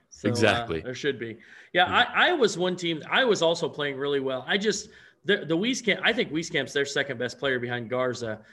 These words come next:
Speaker 1: and he
Speaker 2: Yes.
Speaker 1: also does it on the defensive end. So I, I think losing him, if he's not able to play, and they're not sure, he's not practicing, obviously, and he was in a boot on Sunday. So I, if they don't have him this weekend, and, and maybe they're looking at, like, "Hey, we're a two seed in the N C double A tournament. It doesn't matter whether we play Wieskamp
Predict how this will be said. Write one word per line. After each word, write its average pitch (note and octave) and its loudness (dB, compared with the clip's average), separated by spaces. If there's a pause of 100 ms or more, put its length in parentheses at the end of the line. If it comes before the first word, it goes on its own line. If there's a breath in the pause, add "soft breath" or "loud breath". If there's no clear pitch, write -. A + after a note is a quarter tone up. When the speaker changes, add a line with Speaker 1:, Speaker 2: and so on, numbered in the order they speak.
(160 loud breath)
Speaker 1:
and C3+ -4
he D#3 2
Speaker 2:
Yes. G#3 6
Speaker 1:
also A3+ 4
does C#3+ 0
it C#3+ -2
on C3+ -2
the B2+ -4
defensive C3+ -6
end. A#2 -6
So B2+ -6
I, - -16 (160)
I F3 0
think F#3+ -2
losing C#3 0
him, D3 -2
if C3 -6
he's F3 -6
not D3 0
able C#3 -2
to A#2 -8
play, C3 -2
and C3 -4
they're D3 -2
not C#3 -4
sure, C#3+ -4
he's C3 -6
not D3 -4
practicing, B2 -6
obviously, A#2+ -8
and A2+ -10 (320 soft breath)
he D3 -4
was C#3+ -8
in C#3+ 0
a B2+ -4
boot C#3+ -2
on A#2+ -6
Sunday. C#3 -6
So B2 -6 (640 soft breath)
I, D#3 0 (100)
if D#3+ -2
they G#3 2
don't B3+ -4
have D3 -2
him E3+ 0
this C#3 -4
weekend, C#3+ -4
and, D3 -4
and F#3 0
maybe F#3 4
they're E3+ 2
looking D3+ 0
at, C#3 0
like, C3 0
"Hey, C#3 2
we're E3+ -2
a C#3+ -2
two D#3+ -4
seed D3 -6
in C3+ -8
the C3+ -6
N C#3+ -4
C C#3+ -10
double C3 -4
A B2+ -4
tournament. C3 -6
It B2 -14
doesn't C3+ -6
matter C3 0
whether B2+ -4
we A#2+ -6
play C3 -4
Wieskamp B2+ -6